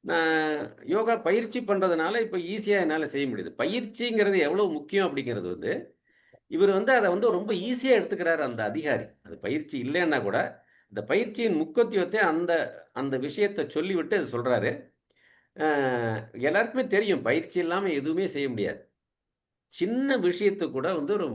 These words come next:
பயிற்சி ரொம்ப அவசியம் அப்படிங்கிறத வந்து வலியுறுத்தும் ஒரு கட்டு. ரொம்ப அழகா வந்து ஒரு சின்ன இன்-, முதல்ல ஒரு இன்சிடென்ட்டை சொல்லி அதை அந்த யார் சொல்றாரோ அவரே வந்து அந்த,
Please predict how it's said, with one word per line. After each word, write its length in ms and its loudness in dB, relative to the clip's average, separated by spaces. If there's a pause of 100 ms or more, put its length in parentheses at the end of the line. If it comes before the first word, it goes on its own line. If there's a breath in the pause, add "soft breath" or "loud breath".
(160)
பயிற்சி 360 -2
ரொம்ப 220 -4
அவசியம் 540 -6
அப்படிங்கிறத 480 -6
வந்து 220 -6
வலியுறுத்தும் 560 -4
ஒரு 100 -10
கட்டு. 280 -8
ரொம்ப 260 -6
அழகா 360 -2
வந்து 220 -4
ஒரு 120 -4
சின்ன 260 -4
இன்-, 260 -4
முதல்ல 300 -2
ஒரு 120 -4
இன்சிடென்ட்டை 540 -6
சொல்லி 220 -8 (480 soft breath)
அதை 220 -2
அந்த 240 -2
யார் 380 0 (100)
சொல்றாரோ 460 4 (160)
அவரே 280 4 (160)
வந்து 280 -2
அந்த, 220 -2